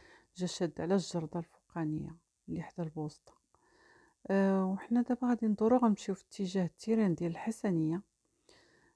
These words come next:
آه، غادي نلقاو هنا على اليسار ديالنا أول حاجة غنلقاو هي التكوين المهني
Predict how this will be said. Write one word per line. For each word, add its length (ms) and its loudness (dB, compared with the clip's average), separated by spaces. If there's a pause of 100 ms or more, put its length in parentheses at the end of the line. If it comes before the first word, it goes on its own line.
(120)
آه، 100 0
غادي 220 0
نلقاو 340 0
هنا 200 2
على 120 2
اليسار 280 -2
ديالنا 260 0
أول 280 -2
حاجة 280 -6
غنلقاو 440 -8
هي 120 -2
التكوين 480 -2
المهني 640 4